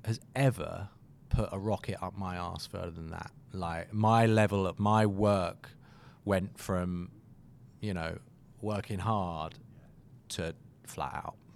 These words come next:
right? And I'm, the way I try and deal with the, the, the situation now, and obviously I'm, you know, I'm, I'm, I'm gonna be in the U S four times in the next five weeks, and I'm plus Dubai, plus,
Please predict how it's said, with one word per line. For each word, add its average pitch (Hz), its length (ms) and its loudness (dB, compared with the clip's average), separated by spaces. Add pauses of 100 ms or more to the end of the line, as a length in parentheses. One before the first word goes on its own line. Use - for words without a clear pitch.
right? 87 280 -2
And 90 400 -6 (920)
I'm, 104 520 6 (960)
the 113 100 6
way 151 160 10
I 131 120 10
try 110 320 4
and 98 120 2
deal 98 240 4
with 90 160 -2
the, 85 280 0 (180)
the, 85 300 -2 (280)
the - 80 -6
situation 92 600 -2
now, 87 600 -2
and 87 160 -6
obviously 101 420 -2
I'm, 82 100 -4 (200)
you 95 100 -8
know, 82 200 -6
I'm, 95 220 -4 (640)
I'm, - 280 -14 (180)
I'm 107 120 -4
gonna 98 180 -2
be 92 100 -2
in 90 60 -4
the 90 100 -8
U 95 200 -6
S - 500 -8 (360)
four 113 260 -6
times 120 460 -2
in 113 80 -4
the 110 80 -2
next 110 240 -6
five 107 340 -6
weeks, 120 540 -6
and 104 280 -4 (160)
I'm 98 240 -6
plus - 320 -6
Dubai, 98 680 0
plus, - 480 -6